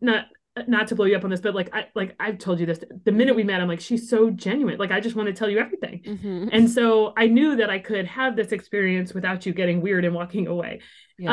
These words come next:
Speaker 1: Um, and I think that that is, that we don't do a good job with that
Speaker 2: Mm-hmm.
Speaker 1: as a, as a culture. I-, it's like, if people are in pain, we, sometimes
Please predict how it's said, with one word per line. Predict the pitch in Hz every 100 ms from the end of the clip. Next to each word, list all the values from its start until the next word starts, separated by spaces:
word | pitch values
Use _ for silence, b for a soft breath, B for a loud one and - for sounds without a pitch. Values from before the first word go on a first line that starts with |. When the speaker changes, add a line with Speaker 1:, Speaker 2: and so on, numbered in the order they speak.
| 214
Speaker 1:
Um, | 190 185 - -
and | 269
I | 269
think | 339 339
that | 403
that | 370 403
is, | 403 339 -
that | 240 240 277 - - -
we | 208 262 240
don't | 233 226 233
do | 220 180
a |
good | 175 160
job | - -
with | -
that | - - _ _ 180
Speaker 2:
Mm-hmm. | 170 165 151 156
Speaker 1:
as | 214
a, | 208 -
as | 226 220
a | 180
culture. | - 87 - - _ _ _ _ _ _ _ -
I-, | 165
it's | 233 233
like, | 202
if | 220 -
people | 277 247 254 254 240 233
are | 220 208 208
in | 202 208 190
pain, | 180 220 214 208 196 185 180 _ _ _ -
we, | 202 196 202 202 - - _ _ 220 226
sometimes | 302 294 277 240